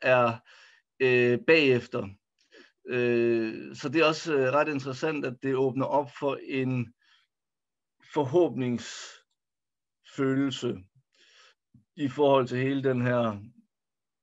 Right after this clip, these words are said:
øh, hvad siger man, øh, katastrofe.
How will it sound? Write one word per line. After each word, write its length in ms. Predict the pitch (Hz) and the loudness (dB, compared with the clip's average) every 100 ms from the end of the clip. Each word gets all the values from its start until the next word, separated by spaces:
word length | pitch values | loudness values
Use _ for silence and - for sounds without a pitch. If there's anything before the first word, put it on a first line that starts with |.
| _ _ _ - - | _ _ _ -20 -14
øh, 380 | 131 120 120 117 | -8 -6 -6 -8
hvad 120 | 117 | -10
siger 200 | - 127 | -6 -4
man, 320 | 120 120 123 | -2 -4 -6
øh, 320 | 131 131 127 120 123 123 110 - - _ | -10 -12 -12 -12 -14 -16 -18 -20 -20 _
katastrofe. 720 | 127 117 107 131 131 120 117 | -8 -8 -8 -2 -2 -2 -6